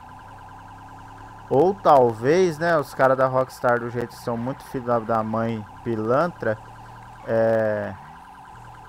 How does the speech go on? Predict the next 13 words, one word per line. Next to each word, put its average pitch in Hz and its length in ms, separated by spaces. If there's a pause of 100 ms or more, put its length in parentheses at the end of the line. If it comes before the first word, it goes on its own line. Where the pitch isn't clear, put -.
(260)
os - 120
caras 117 360
tenha 127 840 (840)
reduzido 123 840
a, 135 680 (2250)
a 127 100
memória 135 540
do 151 180
jogo 135 460
aí 127 360
e 156 60
agora 139 300
esteja, 147 480